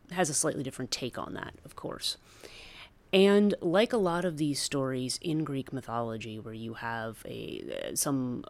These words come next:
horrifically traumatic event like a rape or, um, cannibalism or incest or something like that,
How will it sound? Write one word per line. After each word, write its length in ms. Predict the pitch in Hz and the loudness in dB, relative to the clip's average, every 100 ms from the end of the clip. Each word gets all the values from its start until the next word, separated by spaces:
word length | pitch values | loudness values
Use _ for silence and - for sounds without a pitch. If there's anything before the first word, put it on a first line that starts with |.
| - | -12
horrifically 640 | - 143 151 139 131 127 | -4 -2 0 -2 -4 -6
traumatic 520 | - 135 127 110 110 | -4 -4 -4 -6 -8
event 340 | 120 113 98 - | -8 -6 -8 -10
like 160 | 120 | -10
a 80 | 110 | -10
rape 420 | 107 110 113 - - - - - - - | -10 -10 -10 -12 -20 -20 -20 -20 -20 -16
or, 420 | - 139 113 - - | -12 -10 -10 -12 -12
um, 460 | - - - 165 - _ | -10 -10 -10 -10 -12 _
cannibalism 800 | - 127 123 120 110 110 120 113 | -2 -2 0 -2 -4 -4 -4 -4
or 100 | 107 | -6
incest 580 | 123 131 120 117 98 - | -6 -4 -4 -2 -4 -6
or 60 | - | -6
something 360 | - 135 - | -8 -8 -10
like 200 | - 131 - | -10 -10 -6
that, 220 | 113 | -6